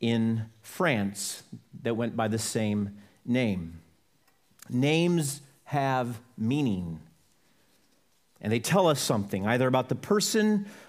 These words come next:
or about the circumstances of their naming. So what does it mean in this prayer, the name? First, the name of God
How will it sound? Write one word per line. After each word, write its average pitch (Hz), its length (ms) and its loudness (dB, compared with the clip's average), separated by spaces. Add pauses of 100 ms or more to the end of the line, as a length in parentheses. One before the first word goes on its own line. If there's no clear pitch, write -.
or 123 140 2
about 131 240 0
the 131 80 0
circumstances 127 1120 0
of 120 180 0
their 113 340 0 (280)
naming. 107 640 0 (460)
So 123 80 -2
what 160 120 4
does 190 100 6
it 185 120 2
mean 165 360 4
in 131 240 2
this 175 200 2
prayer, 98 400 -2
the 110 120 0
name? 110 540 2 (1080)
First, - 640 0 (1500)
the 110 80 0
name 170 640 2
of 139 240 -2
God 110 600 0